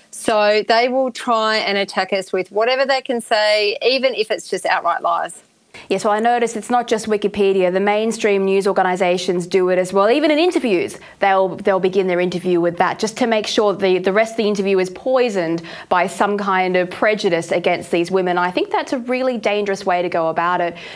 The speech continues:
Speaker 2: But you have written an incredibly important article for The Spectator this week called Truth and Pronouns in the Australian Judicial System.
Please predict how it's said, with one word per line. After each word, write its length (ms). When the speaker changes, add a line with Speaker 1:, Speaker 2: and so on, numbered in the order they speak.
Speaker 2:
But 120
you 120
have 200
written 400
an 120
incredibly 520
important 400
article 320
for 160
The 60
Spectator 500
this 240
week 240
called 360
Truth 480
and 240
Pronouns 640
in 140
the 80
Australian 460
Judicial 400
System. 520